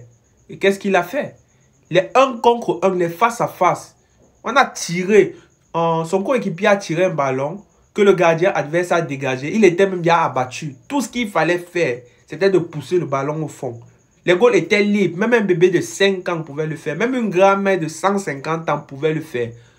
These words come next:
Tout ce qu'il fallait faire, c'est pousser un peu le ballon à l'intérieur des, des goals. Chose qu'il n'a pas pu faire. Lors de ce match, ou bien lors du match d'hier, il a raté au moins cent cinquante occasions. Et tous étaient des face-à-face.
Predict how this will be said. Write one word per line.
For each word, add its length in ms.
Tout 120
ce 80
qu'il 180
fallait 240
faire, 180
c'est 260
pousser 320
un 120
peu 160
le 80
ballon 280
à 60
l'intérieur 560
des, 240
des 100
goals. 300
Chose 320
qu'il 140
n'a 100
pas 160
pu 120
faire. 300
Lors 300
de 80
ce 160
match, 460
ou 60
bien 200
lors 180
du 100
match 240
d'hier, 320
il 140
a 100
raté 260
au 60
moins 220
cent 320
cinquante 560
occasions. 560
Et 200
tous 280
étaient 220
des 100
face-à-face. 760